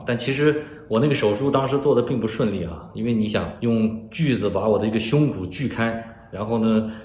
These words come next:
把你的胸腔扒开以后让心脏停止跳动，然后用一个巨大的一个体外的一个泵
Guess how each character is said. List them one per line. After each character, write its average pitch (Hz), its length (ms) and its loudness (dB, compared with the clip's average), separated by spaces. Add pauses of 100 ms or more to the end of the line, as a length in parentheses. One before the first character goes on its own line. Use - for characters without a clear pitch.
(340)
把 110 140 0
你 120 120 2
的 113 80 4
胸 143 280 4
腔 143 280 2
扒 143 200 0
开 143 180 4
以 110 120 4
后 123 200 4
让 123 160 2
心 139 260 0
脏 127 300 4
停 139 200 -2
止 117 100 0
跳 127 200 4
动， 127 300 0 (480)
然 113 140 -2
后 135 120 2 (220)
用 143 220 2
一 - 20 2
个 139 120 2
巨 143 260 -2
大 131 200 2
的 113 220 6
一 107 100 2
个 123 220 8
体 - 300 -2
外 127 180 4
的 117 80 2
一 120 40 2
个 143 100 6
泵 185 180 6